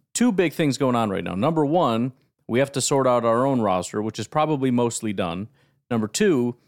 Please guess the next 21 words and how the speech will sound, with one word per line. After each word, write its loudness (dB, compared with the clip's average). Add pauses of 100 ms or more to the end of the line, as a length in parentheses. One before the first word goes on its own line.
(180)
we 0
have 2
to -2
look 0
at -2
guys 2
that 0
have -2
been -2
cut -2 (540)
and -2
see 0
if -2
there's -2
anybody 0
we'd -2
be 0
interested -4
in 0
for -4
Wednesday. -4